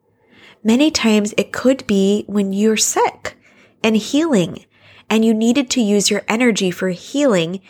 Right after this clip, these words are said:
instead of caring for yourself or other people. There's a difference between knowing when getting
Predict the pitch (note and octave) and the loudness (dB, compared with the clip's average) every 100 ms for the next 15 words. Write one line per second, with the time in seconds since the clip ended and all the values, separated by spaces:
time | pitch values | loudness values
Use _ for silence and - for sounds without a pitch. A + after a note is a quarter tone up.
0 | - - F#3+ F#3+ G#3 G3 G3 - F3+ F3 | -20 -8 -6 -4 -2 -2 -2 -4 -2 -2
1 | F3+ - F#3 F#3 - E3 D#3+ - C4 F#3 | -2 -2 0 -2 -4 -4 -2 0 2 2
2 | A3 - - _ F#3 F3+ F3 F#3+ F#3 F4 | 0 -6 -16 _ -2 0 0 -2 -2 -2
3 | F4+ D#3+ C#3 - _ _ _ _ _ _ | 0 -2 -4 -8 _ _ _ _ _ _
4 | - - _ - - A#3+ B3 B3 - A3+ | -20 -20 _ -14 0 0 2 0 -2 0
5 | C4+ B3+ A#3 - G3+ F3+ F3+ F#3 F#3+ F3+ | -2 -4 -6 -4 -4 -4 -2 0 0 -2
6 | E3+ - - - E3+ F#3+ C#4 C#4+ - G3 | -6 -18 -20 -10 -2 0 0 -4 -2 2
7 | G3 B3+ | 2 2